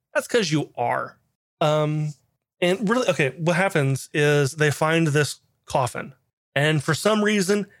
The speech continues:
everybody wants this coffin. Like, the bad guys who are modified humans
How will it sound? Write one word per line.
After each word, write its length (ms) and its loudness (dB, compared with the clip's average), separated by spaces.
everybody 520 2
wants 260 0
this 140 -2
coffin. 420 -4
Like, 280 -2
the 80 -2
bad 240 2
guys 560 0
who 220 2
are 260 2
modified 540 0
humans 560 -4